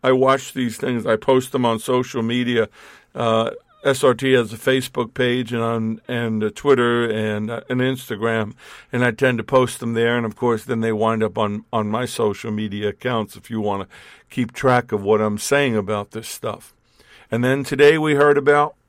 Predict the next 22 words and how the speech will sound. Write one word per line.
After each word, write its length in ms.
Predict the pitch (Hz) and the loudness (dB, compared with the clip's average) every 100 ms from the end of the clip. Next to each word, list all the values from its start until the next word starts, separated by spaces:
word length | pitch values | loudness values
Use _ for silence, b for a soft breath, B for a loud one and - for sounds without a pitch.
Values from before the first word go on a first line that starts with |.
| _ _ _ _ _ _ | _ _ _ _ _ _
today 300 | - 110 120 | -8 -6 -4
or 80 | 107 | -6
yesterday, 520 | 104 107 - 95 - - _ _ _ _ _ _ _ _ _ _ _ _ _ - | -6 -8 -12 -16 -18 -20 _ _ _ _ _ _ _ _ _ _ _ _ _ -6
um, 360 | 110 107 101 - _ _ _ _ _ _ _ _ - | -4 -4 -8 -16 _ _ _ _ _ _ _ _ -6
the 80 | |
Middle 300 | 135 147 151 | -2 0 0
East 180 | 143 123 | -2 -4
peace 240 | - 139 131 | -6 -8 -8
plan 380 | 113 107 92 _ B B B 120 | -8 -8 -10 _ B B B -4
offered 420 | 117 - 117 98 | -4 -4 -6 -2
by 220 | 110 104 - | -4 -4 -10
President 500 | 120 117 104 107 - | -4 -4 -4 -10 -12
Trump. 400 | - 123 110 - - _ _ _ _ _ _ b b b b | -8 -6 -6 -10 -20 _ _ _ _ _ _ b b b b
I'm 120 | 139 147 | -4 0
not 200 | 151 139 | 0 -2
gonna 140 | 139 | -2
go 220 | 127 127 | 2 2
into 240 | 120 - 104 | 0 -6 -12
that. 260 | - - | -12 -12
Too 120 | - 135 | -6 -4
much 240 | 117 - | -4 -6
time, 380 | 117 113 110 | -4 -4 -4